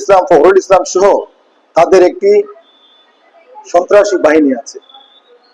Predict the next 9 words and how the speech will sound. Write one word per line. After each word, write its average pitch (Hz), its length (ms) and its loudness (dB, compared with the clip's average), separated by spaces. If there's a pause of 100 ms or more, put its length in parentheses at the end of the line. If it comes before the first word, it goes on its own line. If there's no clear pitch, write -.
(120)
যাদেরকে 202 500 2
নিয়ে 190 160 2
ওরা 170 200 4
সবসময় 185 420 -2
অপপ্রচার 170 480 -4
চালিয়ে 131 260 -2
যাচ্ছেন 190 260 -6 (400)
এবং 170 120 0 (120)
কৌশল 254 320 0